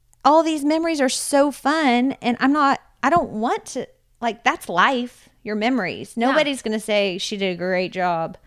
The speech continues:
Speaker 2: Cleaning.
Speaker 1: laundry and cleaning." Like, it was so fun to go get her a tube and float down Hog Creek in freezing cold, uh, water because it's running more than it had ever been. So at the end of the day, I think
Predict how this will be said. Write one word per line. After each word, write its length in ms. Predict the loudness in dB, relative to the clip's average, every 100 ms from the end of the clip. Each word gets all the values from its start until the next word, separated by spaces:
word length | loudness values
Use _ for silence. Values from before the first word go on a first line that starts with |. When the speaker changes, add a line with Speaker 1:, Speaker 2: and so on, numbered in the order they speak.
| _
Speaker 2:
Cleaning. 380 | -14 -12 -10 -4
Speaker 1:
laundry 520 | -2 -2 -4 -6 -8 -10
and 140 | -10
cleaning." 480 | -6 -6 -8 -10 -12 -14 -12 0
Like, 240 | 2 2 0 -4 -6
it 140 | 0 2
was 100 | 2
so 220 | 2 2
fun 540 | 4 4 4 2 0 -8 -18 _ _ _ -14 -6
to 80 |
go 160 | 0 2
get 140 | 2 0
her 60 |
a 80 | -2
tube 360 | -4 -4 -2 -2
and 140 | -2
float 200 | -2 -2
down 160 | -2 -2
Hog 200 | -2 -4
Creek 240 | -6 -6
in 80 | -6
freezing 300 | -4 -4 -4
cold, 300 | -4 -4 -8 _ _ _ _ -20 _
uh, 400 | 2 2 4 0 -6
water 480 | 0 2 4 4 0
because 480 | -2 0 0 0
it's 360 | -4 -8 -12 -6
running 340 | -2 0 -2
more 180 | -2 -4
than 160 | -4 -2
it 100 | 0
had 100 | 2
ever 200 | 2 2
been. 440 | 2 2 2 -4
So 260 | -2 0 2
at 140 | 0
the 100 | 0
end 160 | 0 0
of 60 |
the 80 | 0
day, 220 | 4 4 4
I 40 |
think 460 | 2 0 0 -4